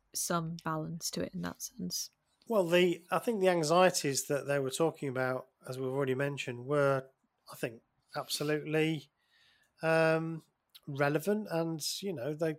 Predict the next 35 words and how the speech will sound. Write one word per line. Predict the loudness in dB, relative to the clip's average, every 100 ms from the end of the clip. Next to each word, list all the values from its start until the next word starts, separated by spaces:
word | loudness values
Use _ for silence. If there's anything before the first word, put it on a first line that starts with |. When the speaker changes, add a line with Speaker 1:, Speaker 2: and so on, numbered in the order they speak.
| -6
Speaker 2:
they're | -2 0 0
a | 0
very | 2 2
good | 4 2 2
point. | 2 2 2 -2
And | -2
I | 0
think | 0 -2
we | 0
still | 0 2 2
have | 4 0
some | 0 -2
of | -2
those | -4 -6
anxieties, | -10 -8 -8 -8 -12 -12
you | -10
know, | -8 -6
this, | -6 -6 -10 -20 -18 -18 -20 -14 0
um, | 2 2 0
and | 0 0
in |
some | 2 0
respects, | 0 -2 -2 -2 -4
this | -4 -4
is | -6
part | 0 4 4 2 -4
of | -6 -6
what | -10 -10
we're |
trying | -8 -6 -6
to | -8
do | -4 -2
now, | -2 -2
is | -4 -8
to, | -6